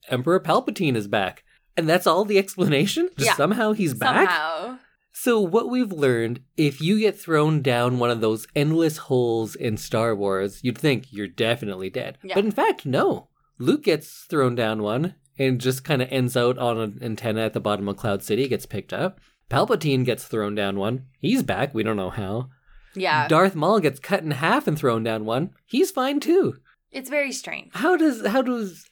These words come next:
Speaker 1: everyone just survive those? But there you have it. So if you ever want to escape in Star Wars, you actually just jump down the endless hole. You'll be fine.
Speaker 2: <laughs> That is what I've learned from Star Wars.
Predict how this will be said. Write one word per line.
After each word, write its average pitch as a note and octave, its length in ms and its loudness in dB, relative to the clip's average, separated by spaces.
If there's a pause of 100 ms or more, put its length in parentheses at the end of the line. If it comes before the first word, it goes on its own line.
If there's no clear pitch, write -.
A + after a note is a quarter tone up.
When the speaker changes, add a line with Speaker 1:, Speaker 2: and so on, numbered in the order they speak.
Speaker 1:
everyone E3 460 2
just C3 140 0
survive A2 360 0
those? F#2+ 440 -8
But G#2 240 -6 (140)
there A2 260 -2
you B2 160 2
have A#2 220 0
it. G2 140 -4
So - 280 -2
if C3+ 360 0
you C#3 200 -4
ever C3+ 220 0
want B2 220 0
to G#2+ 100 0
escape C3 540 -2 (220)
in A2 120 -8
Star G#2+ 260 -4
Wars, G#2 220 -2
you B2+ 80 2
actually B2+ 240 -2
just G2+ 200 -10
jump G#2+ 260 -4
down A2 260 -4
the G#2 100 -8
endless F#2+ 280 -10
hole. F#2 220 -8
You'll G#2 100 -6
be G2 100 -10
fine. - 300 -12 (300)
Speaker 2:
<laughs> B3+ 80 -2 (1080)
That G3+ 160 2
is G3 160 0
what G3 120 0
I've F3+ 180 -2
learned D#3+ 220 -10
from D#3 180 -16
Star - 240 -8
Wars. - 360 -16